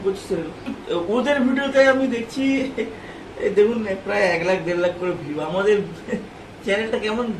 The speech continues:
গ্রোই করছে, বসে গেছে মনে হচ্ছে কিরকম, জানি না কি জন্য। please একটু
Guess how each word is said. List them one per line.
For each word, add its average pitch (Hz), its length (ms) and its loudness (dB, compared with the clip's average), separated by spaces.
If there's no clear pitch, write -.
গ্রোই 196 360 8
করছে, 175 300 0
বসে 208 260 4
গেছে 180 240 4
মনে 147 200 -2
হচ্ছে 135 260 -4
কিরকম, 135 360 -4
জানি 165 180 0
না 190 100 -2
কি 170 220 -8
জন্য। 156 240 -2
please 240 260 -4
একটু 254 280 -2